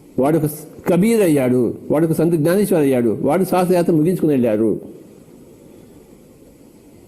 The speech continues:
ఏ సాహసయాత్ర కోసం వచ్చాడో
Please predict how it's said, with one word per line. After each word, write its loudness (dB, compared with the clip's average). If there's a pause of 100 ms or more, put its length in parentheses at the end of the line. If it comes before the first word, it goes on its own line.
(1080)
ఏ 4
సాహసయాత్ర 2
కోసం 2
వచ్చాడో 2